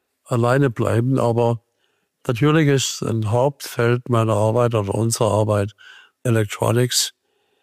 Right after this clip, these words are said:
Also wie kriege ich, äh, einfach Text, äh, wie verbinde ich Technologie, die verfügbar ist, mit, mit, äh, Bedürfnissen der Menschen? Und dann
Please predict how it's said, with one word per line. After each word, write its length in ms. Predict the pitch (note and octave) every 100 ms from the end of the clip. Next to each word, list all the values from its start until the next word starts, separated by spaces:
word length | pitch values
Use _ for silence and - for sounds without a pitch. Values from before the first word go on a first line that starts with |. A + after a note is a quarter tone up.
| _ _ _ _
Also 320 | - A#2 - A#2
wie 100 | A2+
kriege 300 | B2 A2 G#2
ich, 400 | G#2+ - - -
äh, 240 | G#2+ G2+ - _ _ _ _ -
einfach 240 | A#2+ A#2
Text, 500 | - B2+ - - -
äh, 120 | - - - _ _ -
wie 120 | B2
verbinde 460 | C#3+ B2+ C3+ C#3
ich 320 | B2+ B2+ - - _ _ _ _
Technologie, 640 | C#3+ C3 C#3 A#2 A#2 C3+
die 120 | D3
verfügbar 680 | A#2+ A2 - C#3+ - C#3 C#3
ist, 280 | C#3+ C#3 - _ _ _ _ -
mit, 600 | B2 - - - - C3+ B2+ -
mit, 420 | C3 A#2+ - - -
äh, 220 | A2 G#2+ G2 F#2 _ _ _ _ _
Bedürfnissen 680 | - G#2+ C#3 D3 D#3 C3 -
der 120 | A2+
Menschen? 520 | G#2+ A2+ D3 - F#3 F3 _ _ _ _ _ _ _ _ _ _ _ -
Und 220 | - A#2+
dann 280 | C3 D3+